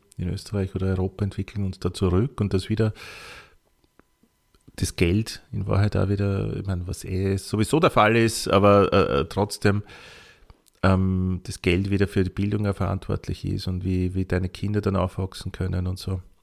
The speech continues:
Das war schon mal besser, habe ich den Eindruck gehabt zumindestens. Aber in, in den U S A gang und gäbe.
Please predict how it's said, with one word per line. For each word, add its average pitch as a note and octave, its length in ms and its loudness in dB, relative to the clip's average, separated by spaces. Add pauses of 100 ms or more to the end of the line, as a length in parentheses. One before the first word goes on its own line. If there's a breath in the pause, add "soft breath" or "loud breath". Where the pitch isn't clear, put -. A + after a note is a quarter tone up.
(300)
Das - 120 -14
war G2 80 0
schon G2 140 -4
mal F#2 80 0
besser, F#2+ 440 -2
habe A2 160 2
ich A2 40 0
den G#2+ 140 0
Eindruck G#2 440 -2 (680 soft breath)
gehabt - 320 -4
zumindestens. G#2 720 -2 (760 soft breath)
Aber F2 840 6
in, F2+ 600 -2
in F#2+ 240 -4
den F#2+ 140 0
U F#2+ 100 0
S - 140 -2
A F2 180 2
gang F2+ 240 -2
und F#2 160 -2
gäbe. G#2 380 -4